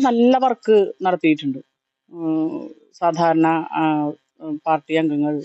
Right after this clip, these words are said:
മതിലെഴുതാനും പോസ്റ്റർ ഒട്ടിക്കാനും, ആ,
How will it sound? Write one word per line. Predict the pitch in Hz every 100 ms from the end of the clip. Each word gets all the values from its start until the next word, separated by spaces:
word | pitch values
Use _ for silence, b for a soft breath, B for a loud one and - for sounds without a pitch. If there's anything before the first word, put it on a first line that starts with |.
| - 151
മതിലെഴുതാനും | 156 147 151 147 147 143 139 -
പോസ്റ്റർ | 160 156 -
ഒട്ടിക്കാനും, | 151 147 151 147 135 - _ _ _ _
ആ, | -